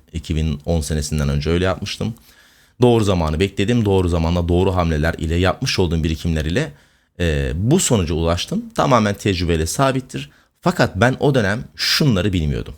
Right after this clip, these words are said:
Bakın şurada yapmış olduğumuz şeyleri bilmiyordum. Ben dört beş seneden beri şu yapmış olduğumuz şeylere hakim olarak devam ediyorum. Bunlar üzerine araştırmalar, bunlar üzerine okumalar, yatırım, birikim üzerine araştırmalar yapıyorum.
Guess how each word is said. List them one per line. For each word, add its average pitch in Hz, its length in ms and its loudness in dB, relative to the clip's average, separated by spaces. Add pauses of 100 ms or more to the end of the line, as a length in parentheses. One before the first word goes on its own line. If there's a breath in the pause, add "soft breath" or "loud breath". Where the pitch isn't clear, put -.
(140)
Bakın - 220 -10
şurada 80 320 -2
yapmış - 340 -2
olduğumuz 71 300 -2
şeyleri 104 440 -2 (420 loud breath)
bilmiyordum. 82 420 0
Ben 82 180 2
dört 73 180 -2
beş - 100 -2
seneden 64 380 -4
beri 64 180 -6 (240)
şu - 280 -4
yapmış 73 380 -4
olduğumuz 71 300 -2
şeylere 69 420 -4 (100)
hakim 71 560 -2
olarak 69 380 -4
devam 69 320 -2
ediyorum. 87 400 -2 (520 soft breath)
Bunlar 87 240 2
üzerine 73 220 0
araştırmalar, 76 720 -2
bunlar 67 220 -2
üzerine 80 240 -2
okumalar, 73 380 -2
yatırım, 82 500 0
birikim 82 280 0
üzerine 76 220 0
araştırmalar 67 520 -2
yapıyorum. 95 460 -2